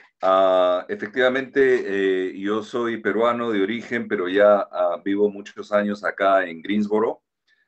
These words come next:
Ah, muchos de mis pacientes son hispanos y estoy muy interesado en comunicarle a mi comunidad acerca de, del covid, de la vacunación,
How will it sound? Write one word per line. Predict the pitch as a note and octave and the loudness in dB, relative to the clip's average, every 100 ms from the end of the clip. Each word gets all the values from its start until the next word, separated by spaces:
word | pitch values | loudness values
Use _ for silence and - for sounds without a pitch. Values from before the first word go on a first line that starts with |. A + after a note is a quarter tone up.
| _ - | _ 2
Ah, | F#2+ F2+ F2 F2 F2 E2+ E2+ E2+ | 6 8 6 6 4 4 2 -4
muchos | F#2 A2 A2 A#2 | -8 -8 -8 -6
de | G2+ | -4
mis | G2 | -4
pacientes | G2 - G#2+ G#2+ G#2 | -6 -4 -6 -4 -4
son | A2 G#2 | -2 -4
hispanos | G#2 A2+ A2 A#2 B2+ - | -2 0 2 0 -6 -8
y | F2 | -10
estoy | E2 - G#2+ G2+ G2+ - _ _ _ _ _ | -10 0 2 2 -2 -14 _ _ _ _ _
muy | G#2+ C3 | 0 0
interesado | B2 A#2 G#2 A#2 A2+ A2+ A#2+ B2+ | 2 2 0 6 6 6 2 2
en | G#2+ G2 G2 - | 2 0 -4 -6
comunicarle | G2 F#2 F2+ E2+ B2+ C3 C3+ C3 A2+ | -6 -6 -8 -6 2 4 4 0 0
a | G#2+ | 2
mi | G2+ F#2+ | 0 -2
comunidad | G2 F#2 F2+ F2+ F#2+ A2 A2 _ _ _ _ _ _ _ _ _ - | -6 -6 -6 -2 2 2 0 _ _ _ _ _ _ _ _ _ -4
acerca | A2 G2 G#2+ G2+ G#2+ G#2 | -2 0 -2 0 2 4
de, | F#2+ F2+ F2 E2+ E2+ | 2 -2 -4 -6 -6
del | F2 E2 D#2+ D#2 - | -4 -2 -2 -8 -4
covid, | A#2 A#2+ A#2+ A2+ A2+ | 0 0 0 -2 0
de | G#2 | 0
la | E2+ | 0
vacunación, | D#2+ D2+ E2 D#2 D#2 - A2+ A2+ A2+ A2+ | 0 -2 -6 -8 -10 -2 0 2 0 -4